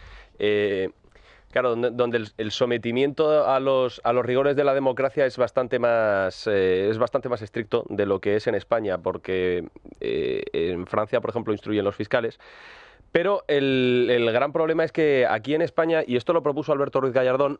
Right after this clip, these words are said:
<clears throat> ahí es algo que no se ha terminado de llevar a, de llevar a cabo, gracias, gracias a Dios. ¿Por qué?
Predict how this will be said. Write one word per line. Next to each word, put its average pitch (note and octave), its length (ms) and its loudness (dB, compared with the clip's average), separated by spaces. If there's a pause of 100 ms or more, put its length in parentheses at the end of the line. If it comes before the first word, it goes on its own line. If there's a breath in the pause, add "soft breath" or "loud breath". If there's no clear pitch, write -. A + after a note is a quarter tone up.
(100)
<clears throat> E3+ 340 0
ahí B2 140 2
es B2 140 0
algo C#3+ 160 2
que B2 100 -2
no B2 80 2
se C3+ 120 -2
ha B2 60 0
terminado A#2 460 0
de G#2 80 0
llevar G#2 260 2
a, F#2 400 0
de F#2 120 -4
llevar F#2+ 200 2
a G#2 80 0
cabo, C3 220 0
gracias, A2 520 -2
gracias A2 420 -2
a G2+ 80 0
Dios. C3+ 200 0
¿Por A2 200 -2
qué? A#2 200 -2